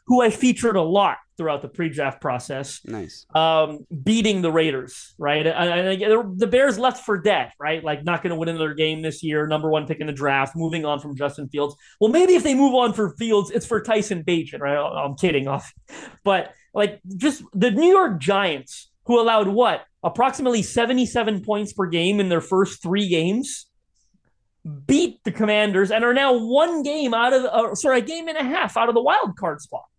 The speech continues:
Speaker 2: Yeah.
Speaker 1: Like, that's the job, right? You've gotta believe you have a chance, right? And it's week to week league. We're always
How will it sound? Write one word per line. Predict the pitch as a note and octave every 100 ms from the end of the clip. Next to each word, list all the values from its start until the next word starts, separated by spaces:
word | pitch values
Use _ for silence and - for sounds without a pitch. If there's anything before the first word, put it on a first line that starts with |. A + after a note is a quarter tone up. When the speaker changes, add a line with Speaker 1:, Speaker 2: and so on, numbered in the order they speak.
| _ - C#3
Speaker 2:
Yeah. | E3+ C3 -
Speaker 1:
Like, | G3 G3+ - _ _ _ _ _
that's | C#4 E4 E4
the | D4
job, | F3+ C4+ F4+ - _ _
right? | F3 G#3
You've | G#3+ B3
gotta | G3 C4 C4
believe | F#3+ G#3+ B3 A3+ F#3 D3+ - _ _ _ -
you | G3
have | F#3+ F#3 E3+
a |
chance, | E3 G3 C3+ - - -
right? | E3+ D#3+ E3+
And | F3+
it's | D#3+ E3+
week | A#3+ -
to | A#3
week | A3+ A#3
league. | F#3+ G3 E3
We're | E3
always | F3 G#3 A3 F#3